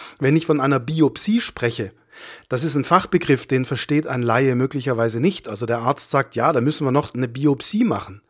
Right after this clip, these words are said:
Dann sagt der Patient, ich habe keine Ahnung, von welcher Droge du da sprichst. <laughs> Ja, aber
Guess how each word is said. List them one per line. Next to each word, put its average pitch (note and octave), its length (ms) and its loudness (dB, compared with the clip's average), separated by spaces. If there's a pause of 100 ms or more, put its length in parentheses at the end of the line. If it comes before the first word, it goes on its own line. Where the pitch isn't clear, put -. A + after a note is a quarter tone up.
(520)
Dann G2+ 120 -12
sagt A#2 200 -2
der C3 80 2
Patient, C3 420 0
ich C#3 120 -2
habe - 100 -2
keine C3+ 320 2
Ahnung, C#3+ 260 6
von B2 160 -4
welcher C3+ 240 0
Droge C3+ 300 0
du B2+ 80 -10
da A2+ 140 -2
sprichst. - 500 -2
<laughs> - 20 -20
Ja, A2+ 120 0 (100)
aber D#3 300 -2